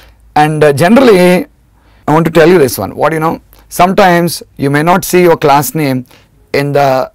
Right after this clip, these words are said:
startup object. When you did not see the class name in the startup object, you really panic. Why my class name is not coming? How to run the class?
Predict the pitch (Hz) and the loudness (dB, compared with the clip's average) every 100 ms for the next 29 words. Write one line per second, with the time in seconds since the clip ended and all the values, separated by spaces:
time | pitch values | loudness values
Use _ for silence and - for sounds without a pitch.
0 | _ - 127 127 - 107 87 107 - _ | _ -2 -2 0 -4 -6 -6 -12 -14 _
1 | _ - - - _ 143 156 156 139 151 | _ -20 -20 -20 _ -2 -2 -2 -4 -2
2 | 170 220 - 202 190 165 156 156 170 170 | 0 0 0 -2 0 2 2 0 -4 -4
3 | 147 139 135 131 135 135 120 127 117 - | -4 -2 -2 0 0 -2 0 -2 -2 -4
4 | 127 131 165 170 135 120 107 - 131 156 | -2 0 2 0 0 -2 -4 -6 -4 -2
5 | 165 147 135 127 127 131 131 117 120 123 | -2 -4 -4 -4 -6 -6 -8 -8 -8 -6
6 | 127 131 123 120 120 107 101 92 92 87 | -4 -4 -4 -6 -6 -8 -8 -10 -10 -12
7 | - | -16